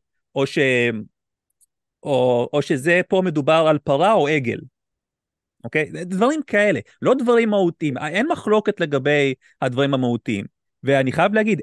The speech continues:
אין מחלוקת לגבי התרגום של פפירוס סיפואר. יש, אה, לפעמים מחלוקת על, על, יש מילה פה, מילה שמה. מדי פעם גם יש מילה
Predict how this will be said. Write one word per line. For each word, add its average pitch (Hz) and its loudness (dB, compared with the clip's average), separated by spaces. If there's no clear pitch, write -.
אין 185 -2
מחלוקת - -2
לגבי 139 0
התרגום 147 -2
של 147 -10
פפירוס 139 -4
סיפואר. 139 -6
יש, 175 0
אה, 139 0
לפעמים 165 -2
מחלוקת 180 -2
על, 131 -2
על, 131 0
יש 143 -4
מילה 151 0
פה, 175 -2
מילה 139 -2
שמה. 131 -4
מדי 156 0
פעם 302 -2
גם 214 -2
יש 233 -6
מילה 240 -2